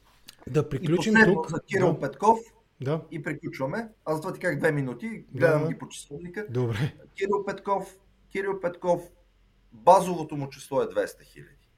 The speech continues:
Speaker 2: Базовото число. Оттам нататък колко ще получи, нямаме представа колко, колко ще, ще излезе. Дават резултат от
Speaker 1: За
Speaker 2: порядъка
Speaker 1: това
Speaker 2: на четиристотин петдесет хиляди.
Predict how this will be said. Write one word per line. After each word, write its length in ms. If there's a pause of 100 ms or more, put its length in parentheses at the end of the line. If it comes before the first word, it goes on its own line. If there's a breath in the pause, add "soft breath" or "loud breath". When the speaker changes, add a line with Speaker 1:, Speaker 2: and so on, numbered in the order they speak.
(460)
Speaker 2:
Базовото 600
число. 440
Оттам 360
нататък 400
колко 320
ще 180
получи, 580 (720)
нямаме 440 (100)
представа 380 (100)
колко, 200
колко 320
ще, 380 (140)
ще 180
излезе. 240 (160)
Дават 340
резултат 500
от 60
Speaker 1:
За 100
Speaker 2:
порядъка 220
Speaker 1:
това 180
Speaker 2:
на 80
четиристотин 420
петдесет 380
хиляди. 440